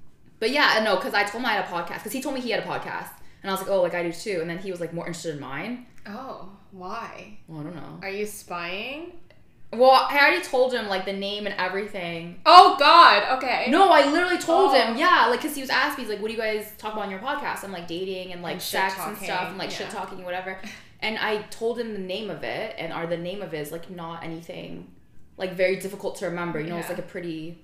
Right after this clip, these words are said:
Speaker 2: Yeah.
Speaker 1: easy name.
Speaker 2: True.
Speaker 1: And in the last few days, like, there's been, like, two or three more plays. I don't think he's, like, going on a run listening to his podcast, but I think he probably, like, listened a little.
Speaker 2: Okay, cool, fine by
Speaker 1: So
Speaker 2: me.
Speaker 1: I told him I wouldn't say anything, 'cause, like, I already told him about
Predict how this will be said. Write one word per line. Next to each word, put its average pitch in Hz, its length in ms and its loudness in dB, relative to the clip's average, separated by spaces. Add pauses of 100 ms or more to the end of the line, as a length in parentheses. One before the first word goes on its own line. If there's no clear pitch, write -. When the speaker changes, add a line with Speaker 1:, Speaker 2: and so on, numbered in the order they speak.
(160)
Speaker 2:
Yeah. 202 320 -6
Speaker 1:
easy 175 180 -6
name. 190 420 -6 (140)
Speaker 2:
True. 202 540 -12
Speaker 1:
And 233 500 2
in 214 60 -10
the 208 100 -10
last 202 300 -2
few 208 80 -8
days, 175 280 -4
like, 175 140 -8
there's 175 180 -6
been, 180 140 -12
like, 170 160 -10
two - 180 -10
or 175 100 -4
three 175 160 -12
more 165 160 -10
plays. - 580 -14 (120)
I 233 100 0
don't 277 100 0
think 320 100 2
he's, 254 80 0
like, 220 160 0
going 208 180 -2
on 196 80 -4
a 180 80 0
run 185 240 -4
listening 185 260 -4
to 175 60 -6
his 147 80 -6
podcast, 196 840 -6 (400)
but 151 440 -6 (240)
I 180 60 -10
think 180 140 -12
he 196 80 -12
probably, 170 220 -10
like, 151 200 -12
listened 170 260 -10
a 160 80 -8
little. - 460 -12 (160)
Speaker 2:
Okay, - 280 -20 (280)
cool, 285 420 -10
fine 226 220 -12
by 247 160 -12
Speaker 1:
So 254 100 -2
Speaker 2:
me. 254 60 6
Speaker 1:
I 247 40 6
told 262 240 2
him 277 60 2
I 254 80 2
wouldn't 254 160 -2
say 214 140 -4
anything, 208 200 -6
'cause, 196 120 -10
like, 190 140 -4
I 170 120 0
already 180 160 -2
told 180 140 -12
him 151 80 -12
about 147 80 -12